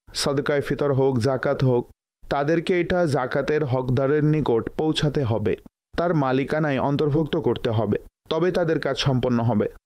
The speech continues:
এজন্য এটা আবশ্যক যে আপনি তাদেরকে খাত বলে দিবেন না যে এটা ওয়াজিব সদকা এবং এটা জাকাত, এটা সদকায়ে ফিতর,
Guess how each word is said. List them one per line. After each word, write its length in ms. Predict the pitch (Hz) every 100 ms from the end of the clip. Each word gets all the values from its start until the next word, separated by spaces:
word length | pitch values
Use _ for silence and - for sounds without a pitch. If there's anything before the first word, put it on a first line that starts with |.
| _ _ _ _ _ _
এজন্য 340 | 170 165 190 196
এটা 280 | 151 160
আবশ্যক 360 | 139 131 - 156
যে 160 | 131 135
আপনি 260 | 117 147
তাদেরকে 500 | 139 120 120 120 151
খাত 340 | 151 - 139 135
বলে 300 | 139 151 156
দিবেন 340 | 120 113 117
না 200 | 113 50 - - - _ _ -
যে 180 | 127 147
এটা 160 | 147 135
ওয়াজিব 360 | 127 127 143
সদকা 600 | - 147 123 120 113 110 - - _ _ _ _ _ _ _ -
এবং 320 | 135 143 147 -
এটা 280 | 143 143 139
জাকাত, 520 | 127 123 139 135 -
এটা 480 | - 135 139 131 131
সদকায়ে 560 | - 135 139 135 131
ফিতর, 540 | 127 131 127 127 120